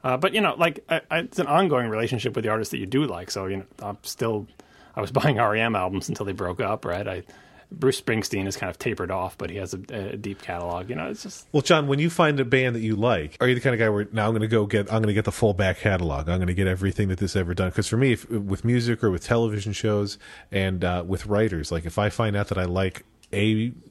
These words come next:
Speaker 2: song that you did, I gotta get everything. And I'm, if, if I like one episode of the T V show, I'm gonna watch the entire series. I wanna consume all of the content created by people who are making things I like.
Speaker 1: Yeah, I will do that.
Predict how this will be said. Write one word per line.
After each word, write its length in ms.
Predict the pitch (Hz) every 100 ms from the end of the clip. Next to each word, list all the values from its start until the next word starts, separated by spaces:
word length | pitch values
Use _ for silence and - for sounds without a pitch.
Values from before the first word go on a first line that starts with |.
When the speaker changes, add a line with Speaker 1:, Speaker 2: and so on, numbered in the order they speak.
| _ -
Speaker 2:
song 440 | - - 131 139
that 140 | 139 131
you 100 | 131
did, 180 | 135
I 200 | 120 110
gotta 280 | 110 110 107
get 140 | 104 98
everything. 440 | 95 92 85 76
And 80 | 80
I'm, 140 | 90
if, 280 | 95 98 -
if 180 | 101 -
I 80 | 107
like 220 | 104 98
one 100 | 110
episode 240 | 117 120
of 60 | 120
the 80 | 123
T 80 | 123
V 60 |
show, 120 | 117
I'm 100 | 110
gonna 140 | 104 101
watch 240 | 98 -
the 80 | 98
entire 300 | 95 98 82
series. 340 | - 92 76
I 40 | 95
wanna 180 | 113 110
consume 420 | 110 - 107 101
all 400 | 98 107 104 98
of 140 | 87
the 80 | 90
content 500 | - 98 95 90 85
created 320 | - 90 87
by 140 | 85 82
people 260 | 92 90
who 100 | 90
are 60 | 85
making 300 | 85 80 85
things 200 | 85 82
I 60 |
like. 240 | 78 76 -
Speaker 1:
Yeah, 240 | - 147
I 140 | 139 190
will 240 | 190 160
do 200 | 120 107
that. 240 | 95 92